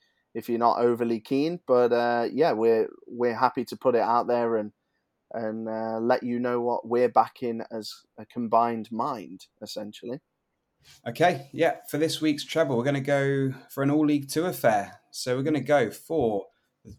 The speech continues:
Speaker 2: three teams we've just read out, pretty much. So, uh, Leyton Orient at home to Walsall, Northampton at home to Rochdale, and Salford at home to Tranmere.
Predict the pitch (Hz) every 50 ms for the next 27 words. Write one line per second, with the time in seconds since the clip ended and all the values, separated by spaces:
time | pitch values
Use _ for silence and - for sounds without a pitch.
0 | _ _ _ - 156 160 151 139 135 139 135 131 127 117 123 113 113 139 131 -
1 | 131 131 156 175 - - - - 107 104 113 - - - - - - - - 117
2 | 117 117 117 113 117 117 117 113 - - 143 147 123 123 127 123 123 113 104 101
3 | 104 120 120 117 117 117 120 143 156 143 - - 170 156 156 - _ _ _ _
4 | _ _ _ - - 123 135 131 135 156 151 135 131 - 135 123 120 - - 120
5 | 117 117 110 110 113 113 139 131 - - - 135 135 135 131 131 131 135 - _
6 | _ _ _ _ - 110 104 98 - - 113 113 113 113 - - 110 101 - -
7 | - 90 - - 117 110 107 107 104 98 - - - - 107 98 - - - 135
8 | 131 131 127 120 113 107 101 98 95